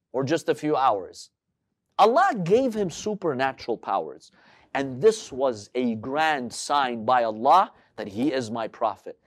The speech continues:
That's why at the time of Sulaiman, pretty much everyone believed. You see all these miracles, how do you reject them? So while Sulaiman was alive, everything was under check.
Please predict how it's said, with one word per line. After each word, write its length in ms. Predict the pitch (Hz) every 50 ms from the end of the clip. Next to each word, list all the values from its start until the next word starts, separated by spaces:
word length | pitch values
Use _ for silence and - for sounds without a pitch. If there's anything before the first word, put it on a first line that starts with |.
| _ _ - 135
That's 300 | 185 226 262 - - -
why 260 | 180 160 131 107 101 - _ _ -
at 120 | 127 -
the 60 | -
time 280 | 123 - - 151 202 202
of 100 | 180 -
Sulaiman, 500 | - - 160 156 156 160 170 196 208 185
pretty 260 | - - 160 170 202
much 220 | 190 180 151 - -
everyone 440 | - 185 175 180 208 180 156 131 107
believed. 300 | 95 104 98 95 90 80 _ _ _ _ _ - _ _ _ _ _ _ _ _ _ _ _ _ _ _ - - -
You 100 | 151 170
see 180 | - - 247 233
all 160 | 214 208 214
these 200 | 208 226 190 156
miracles, 460 | 165 190 208 196 175 - 143 135 131
how 140 | 143 165 202
do 80 | 208
you 160 | 220 220 220 208
reject 360 | 185 147 147 175 143 - _
them? 140 | - 92 - _ _ _ _ _ _ _ _ _ _ _ _ _ - - - - _ _ _ _ _ _ _ _ _ _ _ _ _ _ _ _ _ _ _ _ _ _ _
So 280 | - - 226 226 214
while 460 | 214 208 220 262 302 359 381 381 381
Sulaiman 600 | 320 - - 247 247 233 233 214 214 208 196 190 170
was 160 | 160 156 135
alive, 420 | 143 131 120 113 110 110 113 - -
everything 440 | - 214 233 254 254 - - 254 240
was 180 | 208 190 156 -
under 300 | 170 180 165 147 147 127
check. 460 | - - - 123 98 - _ -